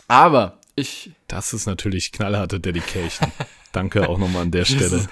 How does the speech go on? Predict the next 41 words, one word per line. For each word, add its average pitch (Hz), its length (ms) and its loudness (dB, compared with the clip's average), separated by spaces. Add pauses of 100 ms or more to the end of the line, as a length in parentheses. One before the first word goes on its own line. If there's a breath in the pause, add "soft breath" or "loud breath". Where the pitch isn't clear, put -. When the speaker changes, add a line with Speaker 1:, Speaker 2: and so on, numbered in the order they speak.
(140)
Speaker 1:
genau, 143 280 8
deswegen 131 360 0
auch, 131 240 4
wenn 131 120 2
ihr, 120 200 0
wenn 127 120 -2
ihr 131 80 -2
kein 131 220 -4
Social 127 300 -6
Media 117 260 -4
nutzt, 123 380 -6 (240 loud breath)
schreibt 156 340 -2
uns 135 120 -10
doch 131 100 -2
einfach 127 260 -4
trotzdem, 143 400 -6
weißt 98 260 -10
du, 113 40 -8
ihr 107 200 -8
müsst, 131 360 -10
ihr, 139 180 -8
es 147 160 -10
ist - 20 -4
okay, 208 360 -2
wir 110 160 -2
akzeptieren - 460 -6
auch, 147 100 -6
dass 135 160 -8
ihr 139 80 -4
nicht 135 160 -6
auf 123 100 -8
Instagram 117 460 -6
seid. 110 240 -8 (680 loud breath)
Sollten 131 340 -4
wir 117 120 -2
auch 113 120 -2
viel 113 180 -6
weniger. 101 420 -8 (500)
Aber 123 140 -8
schreibt 147 320 0
uns. 90 240 -12